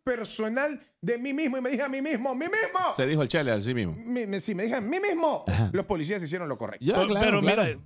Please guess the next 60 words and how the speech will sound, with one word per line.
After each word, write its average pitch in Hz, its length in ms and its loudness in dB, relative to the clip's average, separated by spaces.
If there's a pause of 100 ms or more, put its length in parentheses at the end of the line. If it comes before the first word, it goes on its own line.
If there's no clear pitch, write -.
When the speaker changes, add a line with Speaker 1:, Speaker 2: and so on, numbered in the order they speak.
(180)
Speaker 3:
eh, 165 320 0
digamos, 170 320 2
el 175 80 -4
papá, 139 500 -2
Speaker 2:
Ajá. 95 300 2
Speaker 3:
yendo 147 220 0
en 147 100 0
contra 160 340 -4
de 156 80 -2
los 135 160 -4
policías, 135 500 -4
es 139 120 -4
como 147 360 -2
quitarles 135 640 -6
la 135 80 -4
autoridad 110 680 -4
Speaker 2:
Ajá. 90 240 4
Speaker 3:
en 165 80 4
los 147 120 2
ojos 147 200 0
del 104 120 -4
niño. 160 300 0
De 117 80 -2
decir, 135 240 2
Speaker 2:
Sí. 185 80 4
Speaker 3:
"Ah, 185 260 0
mira, 202 280 -2
mi 156 100 0
papá 170 320 -2
piensa 254 220 -4
que 240 80 -4
los 214 160 0
policías 202 420 -2
se 220 60 -4
equivocaron 220 600 -4
y 190 100 -6
yo 254 160 -4
también". 233 580 -4
Speaker 2:
Ajá. 101 420 0
Speaker 3:
You 143 140 -6
know, 196 180 -2
like, 156 220 0
there's 180 120 -6
nobody, 226 480 -2
man. 151 320 -4
Y 143 120 -6
Speaker 2:
Ah. 147 60 -2
Speaker 3:
después 165 360 -2
se 135 120 -10
pierden 143 400 -8
ese 156 180 -6
respeto 214 400 -10
al 202 80 -12
policía. 202 220 -4
Speaker 2:
Ahora, 233 260 2
no, 202 140 0
¿ustedes 262 220 4
vieron 247 220 0
el 226 80 4
video? 180 420 4